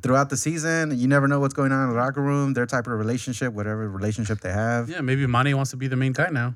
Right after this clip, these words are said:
Speaker 1: <clears throat> And rightfully so, 'cause I think Mane, I mean, not to say he's better, but I think he's as good as,
Speaker 2: Yeah, I think
Speaker 1: as,
Speaker 2: so.
Speaker 1: as Salah on any given night.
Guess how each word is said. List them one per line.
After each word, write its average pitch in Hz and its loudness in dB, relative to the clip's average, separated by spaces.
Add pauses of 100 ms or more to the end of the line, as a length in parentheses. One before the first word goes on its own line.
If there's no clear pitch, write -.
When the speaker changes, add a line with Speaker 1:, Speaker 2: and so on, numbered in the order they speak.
(140)
Speaker 1:
<clears throat> - -2
And 139 4
rightfully 196 0
so, 233 0
'cause 139 -2
I 135 2
think 202 -4
Mane, 143 -2 (100)
I 113 0
mean, 135 4
not 143 0
to 156 -6
say 156 -4
he's 131 -6
better, 117 0
but 120 0
I 117 2
think 143 -4
he's 123 -6
as 110 -4
good 110 -2
as, 90 -6 (440)
Speaker 2:
Yeah, 107 0
I 98 0
think - -2
Speaker 1:
as, 107 4
Speaker 2:
so. 101 -2
Speaker 1:
as 110 0
Salah 107 0
on 104 -2
any 107 0
given 101 -2
night. 104 -4